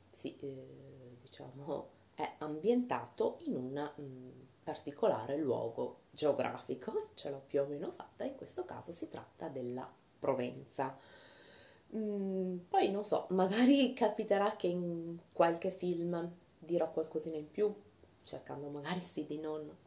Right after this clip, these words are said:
spoilerare, comunque qualcuno qualcosa in meno. Alla fine c'è comunque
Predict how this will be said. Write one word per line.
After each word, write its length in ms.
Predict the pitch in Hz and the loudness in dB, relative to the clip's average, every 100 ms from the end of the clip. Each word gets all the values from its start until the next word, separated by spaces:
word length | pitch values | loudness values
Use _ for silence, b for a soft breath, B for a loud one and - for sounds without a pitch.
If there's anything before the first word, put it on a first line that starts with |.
| _ | _
spoilerare, 1000 | - - - 151 143 156 156 135 131 135 - | -16 -12 0 4 4 4 0 -2 -4 -6 -6
comunque 400 | 339 190 - - | -6 -8 -10 -12
qualcuno 460 | - 151 - 143 - - - | -10 -12 -10 -12 -12 -16 -20
qualcosa 440 | - 156 - 139 220 | -2 -2 0 -4 -2
in 120 | 277 | -4
meno. 380 | 151 143 190 - B B B B B B B _ _ _ _ _ - | -4 -4 -6 -8 B B B B B B B _ _ _ _ _ 2
Alla 260 | 190 190 | 6 8
fine 520 | 185 190 175 151 147 - | 6 2 2 2 -2 0
c'è 260 | - 208 165 | 2 4 2
comunque 760 | - 175 170 160 147 139 - | 0 0 0 -4 -2 -2 -2